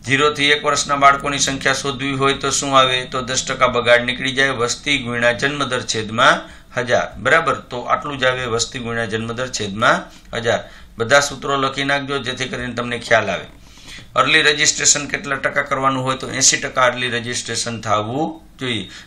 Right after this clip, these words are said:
દાખલા તરીકે એકસો દસ આપણને સગર્ભા માતા મળી, તો એમાંથી એંસી ટકા માતા છે એનું અર્લી રજિ-, રજિસ્ટ્રેશન થવું જોઈએ. તો એકસો દસ ગુણ્યા સો, એકસો દસ ગુણ્યા એંસી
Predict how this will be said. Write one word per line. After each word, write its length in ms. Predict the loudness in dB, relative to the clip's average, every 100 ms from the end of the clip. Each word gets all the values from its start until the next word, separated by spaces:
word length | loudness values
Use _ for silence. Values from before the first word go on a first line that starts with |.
| -2
દાખલા 260 | 0 0
તરીકે 340 | -2 -4 0 0
એકસો 240 | 0 -4
દસ 320 | 0 0 4
આપણને 300 | 4 2 -2
સગર્ભા 400 | -2 -2 0 0
માતા 320 | 2 2 2 2
મળી, 440 | 2 2 0 -8 -16 -16 -6
તો 80 |
એમાંથી 300 | -2 -2 -2
એંસી 340 | -6 -2 -2 0
ટકા 280 | -2 0 0
માતા 340 | 0 0 -2
છે 160 | 0 -2
એનું 180 | -2
અર્લી 280 | -4 -2 -4
રજિ-, 440 | -4 -10 -12 -4 -4
રજિસ્ટ્રેશન 560 | -2 -6 -6 -6 -2
થવું 300 | 0 0 -2
જોઈએ. 120 | -8
તો 100 | -6
એકસો 280 | -6 -4 -4
દસ 320 | -2 0 -2
ગુણ્યા 280 | -2 -4 -2
સો, 380 | 0 0 0 -4 -16 -6
એકસો 220 | -2 -2
દસ 260 | -2 -4 -2
ગુણ્યા 200 | 0 4
એંસી 420 | 4 2 -2